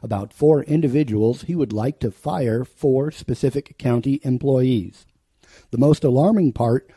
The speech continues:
of Mister Long's statement was that Commissioner Netherton has sent out via text and other messaging platforms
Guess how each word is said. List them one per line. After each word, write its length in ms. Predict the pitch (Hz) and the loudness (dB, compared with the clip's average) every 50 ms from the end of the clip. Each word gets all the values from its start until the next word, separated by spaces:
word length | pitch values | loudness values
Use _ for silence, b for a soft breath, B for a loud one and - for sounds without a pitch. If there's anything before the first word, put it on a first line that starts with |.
| b b | b b
of 140 | - 113 117 | -4 0 2
Mister 300 | 143 135 - 131 113 107 | 2 2 2 0 0 2
Long's 360 | 113 123 139 147 139 120 - | 4 4 4 4 4 2 2
statement 520 | - 151 165 - - 110 104 - - b b b b b | 0 0 0 0 0 0 -2 -2 -4 b b b b b
was 220 | - 135 123 117 117 | 0 2 2 2 2
that 140 | 120 113 - | -2 -2 2
Commissioner 440 | 131 143 160 170 - - 139 120 | 2 4 4 4 4 4 2 4
Netherton 560 | 110 113 143 180 185 156 - - 113 110 113 110 | 4 4 2 2 2 0 0 0 0 0 0 -2
has 200 | - 123 117 - | -4 -6 -8 -6
sent 260 | - 196 214 202 - | -4 -4 -2 0 0
out 280 | 131 123 135 147 - | -2 -2 -2 -4 -2
via 200 | 113 131 135 123 | 0 2 2 2
text 380 | 107 - - 143 160 - - - | 2 0 -2 -4 -4 -4 -4 -2
and 100 | 135 110 | 0 0
other 220 | 123 147 151 131 | 2 2 2 4
messaging 520 | 113 123 127 135 - 143 123 120 120 107 - | 4 2 2 2 0 0 2 2 2 0 0
platforms 680 | - 127 147 165 - - 131 113 101 101 113 120 - | -2 -6 -6 -4 0 2 4 4 4 2 0 -4 -10